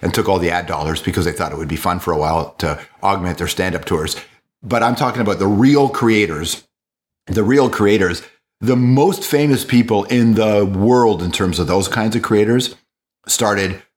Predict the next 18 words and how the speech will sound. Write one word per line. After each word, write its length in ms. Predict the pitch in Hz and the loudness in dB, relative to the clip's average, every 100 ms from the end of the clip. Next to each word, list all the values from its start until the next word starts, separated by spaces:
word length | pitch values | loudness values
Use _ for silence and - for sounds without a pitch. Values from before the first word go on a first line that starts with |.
| _ _ _ _ | _ _ _ _
like, 500 | 107 - 101 87 85 | -10 -6 -8 -8 -8
they 280 | 98 156 160 | -2 0 0
built 280 | 131 - | -2 -4
it. 140 | - - _ _ _ _ _ _ | -10 -14 _ _ _ _ _ _
They 380 | 92 85 107 131 | -8 -4 0 0
built 280 | 113 76 76 | 0 -4 -6
it. 160 | - _ | -10 _
It 140 | 147 | 0
is 280 | 127 101 - - | 0 0 -8 -10
so 340 | - - 156 | -4 2 2
much 240 | 135 123 | 2 0
easier 320 | 104 90 90 82 | 0 0 0 -2
today 420 | - 80 80 - _ - | -4 -4 -4 -8 _ -6
than 260 | 101 98 | -4 -2
it 100 | 95 | -4
has 260 | 76 92 - | -2 -4 -4
ever 280 | - 104 92 | -4 -4 -2
been. 220 | 98 90 | -4 -4